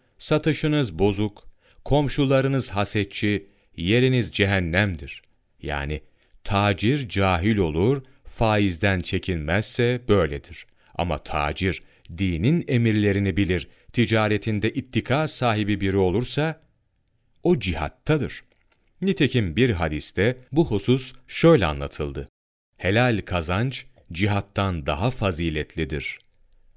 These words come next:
Çarşıdan bir şey alacağın zaman mal sahibi, "Tadına bak, helal olsun." dese dahi ondan bir şey alıp yeme.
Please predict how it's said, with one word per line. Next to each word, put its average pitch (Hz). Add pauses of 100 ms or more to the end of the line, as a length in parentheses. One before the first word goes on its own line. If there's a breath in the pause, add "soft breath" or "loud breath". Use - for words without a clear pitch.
(400)
Çarşıdan 165
bir 107
şey 101
alacağın 92
zaman 76
mal 90
sahibi, 87 (180)
"Tadına 160
bak, 135
helal 113
olsun." 92
dese 123
dahi 78 (280 soft breath)
ondan 156
bir 101
şey 101
alıp 87
yeme. 76